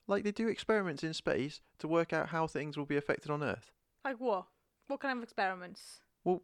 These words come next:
Speaker 1: I'm not a sci-, a spaceman, am I? An astronaut spaceman. And I'm not an astronaut and doing science in space or, or a scientist with that. But I know that going up on the next, uh, resupply mission to the I S S,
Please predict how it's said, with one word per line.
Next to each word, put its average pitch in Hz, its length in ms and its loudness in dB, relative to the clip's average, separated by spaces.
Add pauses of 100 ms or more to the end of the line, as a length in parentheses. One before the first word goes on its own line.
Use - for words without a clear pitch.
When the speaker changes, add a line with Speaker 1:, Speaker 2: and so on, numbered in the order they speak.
Speaker 1:
I'm 185 180 0
not - 120 2
a 175 80 0
sci-, 185 320 0
a 165 40 -2
spaceman, 151 580 2
am 170 140 0
I? 107 100 6
An 104 120 4
astronaut 101 440 0
spaceman. 95 460 -6 (360)
And 131 220 -2 (140)
I'm 170 100 2
not 165 120 2
an 143 60 2
astronaut 104 500 0
and 123 120 -2
doing 120 320 2
science 127 320 -2
in 104 80 -4
space 104 320 0
or, 117 180 0 (500)
or - 380 2
a 127 80 -2
scientist 127 420 -2
with 127 180 0
that. - 200 0 (260)
But 160 160 6
I 156 160 4
know 135 360 0 (220)
that 143 140 0
going 147 260 4
up 135 140 -2
on 131 80 -2
the 131 60 -4
next, - 440 -6 (400)
uh, 113 240 2 (100)
resupply 131 540 0
mission 107 260 -4
to 104 100 -10
the 101 140 0
I 113 160 2
S 110 140 -4
S, 104 200 -2